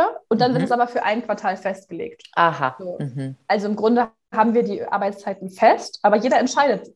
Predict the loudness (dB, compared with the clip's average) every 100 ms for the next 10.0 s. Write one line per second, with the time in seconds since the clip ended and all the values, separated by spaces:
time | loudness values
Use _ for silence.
0 | _ -4 -4 0 4 6 4 4 2 2
1 | 2 2 2 2 2 0 -2 -6 -10 -14
2 | -6 -4 -4 -4 0 2 4 4 4 2
3 | -2 -2 -4 -8 -6 -4 0 0 0 -2
4 | 0 2 2 -2 -4 -12 -18 -18 _ _
5 | _ -8 -6 -6 -8 _ _ 4 6 6
6 | 2 -2 0 0 -2 -12 -10 -8 -4 0
7 | 2 2 0 -4 -4 -4 -4 -6 -12 -2
8 | -2 0 0 0 0 -2 -4 -2 -2 -2
9 | -2 -4 -12 -10 0 2 0 -4 -20